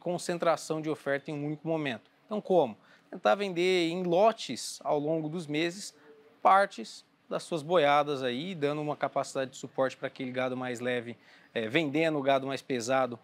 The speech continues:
em um, um dado momento em que a cotação tá relativamente maior, aquele gado mais leve, tentar levar ele um pouco mais pra frente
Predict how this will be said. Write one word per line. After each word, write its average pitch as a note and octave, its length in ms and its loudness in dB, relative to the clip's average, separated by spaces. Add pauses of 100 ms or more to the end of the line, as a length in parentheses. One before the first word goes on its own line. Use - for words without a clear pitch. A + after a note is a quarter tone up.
(320)
em C3 160 -4
um, C3+ 240 0
um C3+ 140 -2
dado C3 240 4
momento B2+ 480 -4
em - 20 -10
que C3 100 -4
a A#2 60 -2
cotação A#2+ 460 -8
tá A2 300 -2 (160)
relativamente A#2+ 480 -8
maior, C#3 360 4 (280)
aquele C#3 280 -2
gado C#3 240 6
mais C3+ 240 0
leve, C3 320 2
tentar B2+ 340 0
levar C#3+ 320 6
ele D3+ 100 2
um C#3 40 -4
pouco C3+ 260 -6
mais C3+ 140 -4
pra A#2+ 160 -2
frente C#3 500 -6